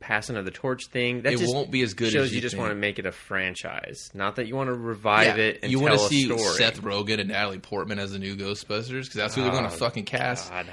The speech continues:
Speaker 2: Add two more other assholes. They'll probably put, like, you know, Bill Bellamy as the weather dude, and <laughs> Jesus Christ, is Bill Bellamy still alive? <laughs>
Speaker 1: <laughs> No, I was just like,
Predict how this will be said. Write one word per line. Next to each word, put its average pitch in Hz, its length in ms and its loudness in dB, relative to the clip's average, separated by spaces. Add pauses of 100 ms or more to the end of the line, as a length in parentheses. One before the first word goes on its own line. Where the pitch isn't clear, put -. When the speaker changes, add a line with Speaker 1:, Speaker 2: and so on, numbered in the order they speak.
Speaker 2:
Add 117 220 4
two 147 180 0
more 139 180 0
other 123 220 0
assholes. 95 640 -6
They'll 101 80 -8
probably 104 260 -6
put, 101 220 -4
like, 95 280 -8
you 104 80 -8
know, 95 160 -10 (260)
Bill 110 180 0
Bellamy 101 480 0
as 92 200 -8
the 95 100 -10
weather 95 300 -4
dude, 92 380 -8
and 92 120 -12 (280)
<laughs> - 360 -10
Jesus 135 220 -6
Christ, 127 300 -8
is 104 60 -10
Bill 117 180 -2
Bellamy 117 320 0
still 123 260 -4
alive? 78 160 -4
<laughs> - 440 -2 (280)
Speaker 1:
<laughs> - 240 -6 (120)
No, 165 120 4
I 127 180 4
was 147 80 2
just 101 140 -2
like, 87 280 -8